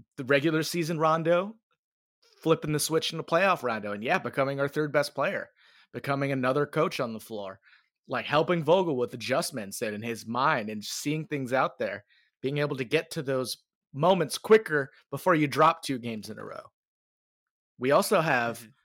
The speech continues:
Speaker 1: Kyle Kuzma, supposed to be six nine Lou Williams, offensive, you know, flamethrower,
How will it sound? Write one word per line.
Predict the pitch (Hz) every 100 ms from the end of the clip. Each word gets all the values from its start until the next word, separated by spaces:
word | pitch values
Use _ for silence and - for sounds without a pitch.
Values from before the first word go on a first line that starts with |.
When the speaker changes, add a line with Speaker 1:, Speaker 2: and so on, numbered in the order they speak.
| _ -
Speaker 1:
Kyle | 139 135
Kuzma, | - 185 226 143 110 - _ _ _ _ _ - -
supposed | - - 120 -
to |
be | 131 135 143 151 - _ _
six | - - 131 -
nine | 143 147 156
Lou | 170
Williams, | 147 190 226 143 110 107 -
offensive, | 123 120 147 143 156 131 - _ -
you | 127
know, | 131 131
flamethrower, | - 135 165 214 190 - 143 117 104